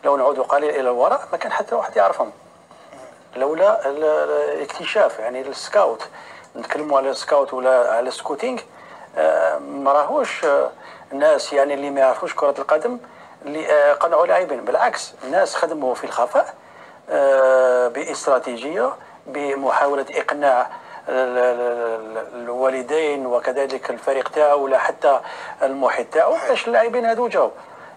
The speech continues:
يعني تقدر تقول لي أنه اللي حب يجي لازم يبير-، يبرهن النية تاعو، لكن ما حنا تاني تل-، حنا بحاجة إلى هاد اللاعبين، لازم حنا نروحوا نمشيو باش نقنعوهم.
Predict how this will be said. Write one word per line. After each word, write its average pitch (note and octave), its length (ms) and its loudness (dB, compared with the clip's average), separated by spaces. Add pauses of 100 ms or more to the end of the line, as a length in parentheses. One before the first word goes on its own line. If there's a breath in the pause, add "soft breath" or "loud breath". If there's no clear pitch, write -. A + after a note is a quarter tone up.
يعني C#3+ 180 -2
تقدر D3 340 -6
تقول E3 280 -2
لي D#3+ 320 -6
أنه D#3+ 400 -2 (500 loud breath)
اللي D3 260 0
حب - 200 0
يجي D#3+ 380 -8 (240)
لازم D3 260 -2
يبير-، D#3 380 0
يبرهن D3 360 2
النية C#3 320 0
تاعو، C4 340 2 (360 loud breath)
لكن D3+ 200 -4
ما C3 80 -4
حنا C#3 260 0
تاني A3 280 0
تل-، B2+ 380 -10
حنا C4 340 0
بحاجة D#3+ 560 0 (280 loud breath)
إلى D3 140 0
هاد C#3+ 160 2
اللاعبين، C3 380 0
لازم B2+ 180 -6
حنا D#4 180 0
نروحوا C#4+ 260 2
نمشيو F3 280 -6
باش D3+ 180 -8
نقنعوهم. B2+ 460 -2